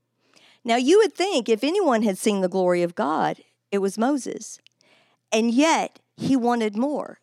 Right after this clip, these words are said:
because once you've tasted the glory of God, you can't get enough. And if you feel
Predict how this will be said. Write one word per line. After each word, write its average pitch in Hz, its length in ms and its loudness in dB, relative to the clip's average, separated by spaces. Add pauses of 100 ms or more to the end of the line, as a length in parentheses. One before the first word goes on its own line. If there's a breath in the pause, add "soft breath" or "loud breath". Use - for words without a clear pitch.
(100)
because 226 380 -4
once 262 340 -2
you've 269 160 -4
tasted 269 600 -4
the 202 80 -2
glory 196 320 -2
of 180 120 -6
God, 185 600 0 (1000 soft breath)
you 202 280 0
can't 269 340 -4
get 185 140 -2
enough. - 600 -8 (960 soft breath)
And 214 260 -2
if 349 380 -2
you 262 160 -2
feel 233 600 0